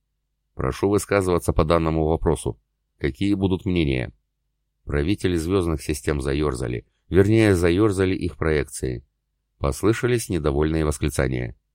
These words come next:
«Какая угроза? От кого? Не может быть!»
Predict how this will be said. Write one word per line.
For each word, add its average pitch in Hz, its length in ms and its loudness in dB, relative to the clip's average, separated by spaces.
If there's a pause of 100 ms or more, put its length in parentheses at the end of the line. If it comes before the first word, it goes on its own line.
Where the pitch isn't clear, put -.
(440)
«Какая 87 360 2
угроза? 82 460 0 (160)
От 80 160 -4
кого? 87 420 0 (160)
Не 76 180 -2
может 78 400 0
быть!» 82 300 0